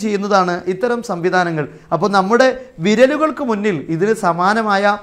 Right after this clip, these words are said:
പല പ്രവർത്തനങ്ങളും നടക്കുന്നുണ്ട് എന്നത് മറ്റൊരു കാര്യമാണ്. അതുകൊണ്ട് തന്നെ ഇപ്പോൾ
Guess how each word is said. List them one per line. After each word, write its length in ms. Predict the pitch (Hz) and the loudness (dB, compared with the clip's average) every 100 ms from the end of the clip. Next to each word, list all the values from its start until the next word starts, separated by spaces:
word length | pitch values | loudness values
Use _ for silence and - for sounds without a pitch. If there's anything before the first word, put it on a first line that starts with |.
| - | 2
പല 140 | 214 302 277 | 4 4 2
പ്രവർത്തനങ്ങളും 600 | 190 185 208 202 208 202 | -2 -2 -4 -6 -6 -4
നടക്കുന്നുണ്ട് 480 | 160 - 196 196 180 175 | -4 -4 -6 -4 -2 -2
എന്നത് 220 | 170 170 165 - - | 0 -2 -2 -8 -4
മറ്റൊരു 300 | 226 226 220 190 | -4 -2 -4 2
കാര്യമാണ്. 380 | 165 160 147 135 180 | 2 2 -4 -4 -2
അതുകൊണ്ട് 280 | 233 240 233 | 2 4 2
തന്നെ 180 | 196 180 139 - _ 214 | 0 -2 -6 -12 _ -6
ഇപ്പോൾ 160 | 269 | 0